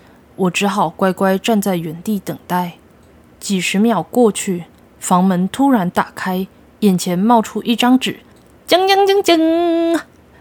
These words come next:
K 将纸张举到我面前，口中还配音。这张纸约B four大小，上头排列着五十音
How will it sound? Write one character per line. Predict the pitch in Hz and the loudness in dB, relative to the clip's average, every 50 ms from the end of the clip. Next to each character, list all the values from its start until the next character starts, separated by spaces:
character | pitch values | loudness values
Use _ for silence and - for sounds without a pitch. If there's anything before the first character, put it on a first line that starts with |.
| _ _ - | _ _ -4
K | - - 247 247 | 0 2 2 4
将 | 233 254 262 269 | 4 4 2 2
纸 | 254 - - | 0 -2 -4
张 | - 196 196 214 208 - | -2 -2 0 0 -2 -4
举 | - - 170 | -6 -8 -2
到 | - 214 233 | 2 2 4
我 | 226 170 - | 4 2 0
面 | - 190 196 180 180 | -2 -4 -4 -4 -4
前， | - - - - - 185 180 - _ - - _ _ - | -6 -8 -10 -10 -12 -12 -14 -16 _ -20 -20 _ _ -6
口 | - - 196 175 | -2 0 0 0
中 | - - 202 196 190 | 0 0 0 0 -2
还 | 180 180 156 | -2 -6 -8
配 | 156 - - 247 214 180 | -8 -2 0 0 0 2
音。 | 175 190 202 208 214 220 - - - _ _ _ _ _ _ _ _ | 0 0 0 0 0 -2 -6 -10 -20 _ _ _ _ _ _ _ _
这 | - 262 | -2 0
张 | 254 254 254 254 269 | 2 4 4 4 2
纸 | 262 - - 185 - 131 - - | 2 0 -4 -6 -8 -10 -10 -2
约 | - 208 214 | 0 2 2
B | 208 202 214 220 240 | 2 2 0 -2 -2
four | - - 247 208 | 0 0 0 0
大 | 196 - 202 196 180 | 0 0 0 -2 -2
小， | - - - - - - - - _ _ _ _ _ | -4 -8 -10 -10 -12 -14 -20 -20 _ _ _ _ _
上 | - - - - 226 202 | -10 -6 -2 0 0 0
头 | 190 180 185 175 175 | 0 -2 -2 -2 -4
排 | 170 - - 190 180 | -4 -4 -4 -4 0
列 | 190 220 208 | 2 2 2
着 | 185 - 196 180 - - | 2 2 0 -2 -2 -4
五 | 180 160 | -6 -6
十 | - - - - 170 | -4 -4 -4 -4 -4
音 | 170 202 208 214 220 220 | -2 0 0 0 0 0